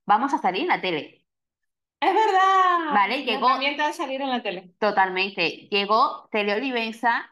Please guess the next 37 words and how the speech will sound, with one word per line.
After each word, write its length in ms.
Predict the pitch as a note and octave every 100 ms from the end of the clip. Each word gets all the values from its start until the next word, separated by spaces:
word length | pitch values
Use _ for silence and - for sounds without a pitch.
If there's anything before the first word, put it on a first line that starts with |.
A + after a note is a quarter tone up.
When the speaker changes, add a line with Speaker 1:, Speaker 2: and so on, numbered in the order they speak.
| _
Speaker 1:
y 180 | - G3+
grabó 420 | F#3 F3 F3+ E3
parte 260 | E3 E3+ G#3
de 80 | G#3+
la 140 | A3
charla 400 | A3 G#3+ A3 A#3
y 140 | F#3+ F#3+
luego 200 | G#3 A3
nos 160 | G#3
entrevistaron 540 | F3+ F3 F3 E3+ E3+ F3+
a 140 | F3
Kemuel 340 | F3 E3+ D#3+ D#3
y 60 |
a 60 | D#3+
mí 120 | F#3+
como 220 | G#3+ G#3
ponentes, 480 | F3 D#3 D3 D3 D3
¿no? 240 | E3 G#3+ - _ - - _ -
Y, 360 | A#3 C4+ C#4 -
eh, 840 | G#3+ G3+ F#3+ F#3+ F#3+ F#3 F3+ - -
me 180 | G3+ G3+
dice 300 | G3+ G3 A3+
la 180 | G3+ G3+
chica 360 | G3+ - G#3+
de, 640 | G3 F3+ F3 F3 E3+ E3+ E3
de 100 | E3
la 120 | E3
tele, 360 | D3+ D3 B2+ - _ _ _ _ _ _ _ -
He 60 | C4
apuntado 640 | D#4 D4+ D4 E4 D#4 A#3+
dos 180 | B3 -
cosas 400 | - C#4 E4 F4 _ _ -
que 140 | A#3+
dijiste 480 | G#3 G#3 D4+ D4 -
que 100 | C4+
me 120 | A3
encantaron. 720 | G3 G3 F3 F3 E3+ D3 B2+